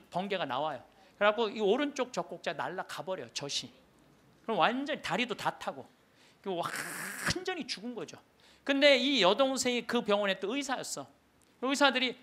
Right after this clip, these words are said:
"죽었다. 이거 산소호흡기 뛰자." "절대 못 뛰겠다, 난.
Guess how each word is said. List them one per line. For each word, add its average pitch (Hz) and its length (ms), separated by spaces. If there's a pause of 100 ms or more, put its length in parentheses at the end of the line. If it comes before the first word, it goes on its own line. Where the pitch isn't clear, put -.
(100)
"죽었다. 208 760 (640)
이거 214 200
산소호흡기 226 680
뛰자." 247 460 (320)
"절대 226 640
못 156 220
뛰겠다, 156 320
난. 120 180